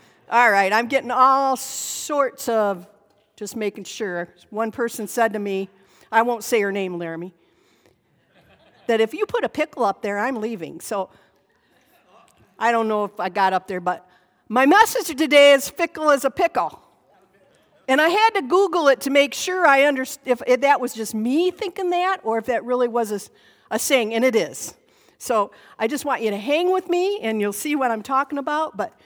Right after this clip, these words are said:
you know, I just want to share about fickle people. Oh, yeah. Hi, guys. You just waving at me?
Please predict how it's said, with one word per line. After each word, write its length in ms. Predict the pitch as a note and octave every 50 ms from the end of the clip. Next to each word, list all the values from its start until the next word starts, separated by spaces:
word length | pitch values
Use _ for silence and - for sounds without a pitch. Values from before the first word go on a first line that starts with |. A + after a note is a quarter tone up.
| _ _ _ _ _ _ _ _ _
you 120 | A#3 B3+
know, 320 | C4+ D4 D4+ D#4+ E4+ F4 - - _ _ _ _ _ _ _ _ _ _ _ _ _ _ - - _ _ -
I 160 | B3 C#4+ F4
just 160 | D4 C#4+ - -
want 200 | C4 B3 A#3 A3
to 60 | -
share 180 | - A#3+ A#3
about 240 | A#3 G#3 G#3+ F3 -
fickle 400 | - - - A3+ A3+ - B3 A3
people. 560 | G#3 - A3 F#3 - - - D3 D3+ - - _ _ _ _ _ _ _ _ -
Oh, 480 | C4+ C#4 D#4 D#4+ E4 E4+ E4+ E4+ E4+ F4
yeah. 480 | D#4+ D4+ C4+ A#3 G#3+ G3+ F#3+ F#3 F#3+ - - - _ _ _ _ _ _ _ _ _ _ _ _ _ _ _ _ _ _ _ _ _ _ _
Hi, 220 | - C#4 C#4+ E4+
guys. 360 | E4+ E4+ D4 C#4+ D4+ D#4+ - E4
You 80 | D#4
just 160 | D4+ D#4+ -
waving 320 | C#4 D4 D4+ E4 F4+ G4+ G#4
at 200 | A#4 B4 B4+ B4+
me? 200 | C5+ D5+ - _